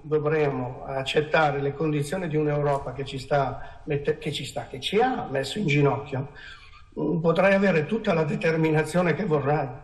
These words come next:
ma dovrai fare i conti con i quattro spicci che hai. Quindi sì, noi ci daremo da fare per aiutare le persone, per salvare gli asili, per fare tutto quello che vogliamo,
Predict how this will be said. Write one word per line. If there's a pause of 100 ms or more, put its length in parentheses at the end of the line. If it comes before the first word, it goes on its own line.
(460)
ma
dovrai
fare
i
conti
con
i
quattro
spicci
che
hai.
Quindi (220)
sì,
noi
ci
daremo
da
fare
per
aiutare
le
persone,
per
salvare
gli
asili,
per
fare
tutto
quello
che
vogliamo,